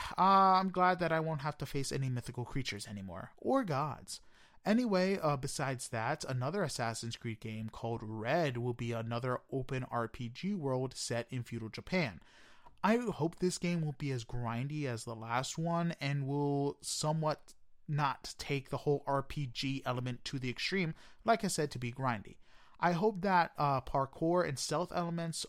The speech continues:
are more seriously taken in this game because of the time period that it's set in. I also don't know if this is going to be similar to Ghost of Tsushima, and if it is,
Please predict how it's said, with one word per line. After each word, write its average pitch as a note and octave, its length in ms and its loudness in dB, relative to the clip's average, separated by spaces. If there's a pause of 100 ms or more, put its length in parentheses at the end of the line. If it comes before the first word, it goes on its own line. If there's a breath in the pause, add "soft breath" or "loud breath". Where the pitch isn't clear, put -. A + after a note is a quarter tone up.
are C#3 140 0
more B2 200 -2
seriously C3 760 -4
taken E3 440 -2
in E3 120 -2
this D#3+ 160 -4
game E3 300 -2 (420 loud breath)
because F#3 420 0
of D3+ 380 -2
the C#3 80 -4
time G3 260 0
period C3 360 0
that A2+ 160 -4
it's - 160 -6
set D3+ 180 2
in. G2+ 180 -10 (600 loud breath)
I A3 140 8
also F#3 300 4
don't C3 240 0
know B2 300 0
if A#2+ 260 -4
this B2+ 200 -4
is B2 140 -6
going B2 300 -4
to B2 140 -6
be A#2+ 120 -6
similar A#2+ 380 -4
to - 120 -8
Ghost A2 280 -6
of G#2 80 -12
Tsushima, G3+ 720 0
and A#2+ 240 -2
if A#2+ 180 -6
it A2 140 -6
is, F#3 360 0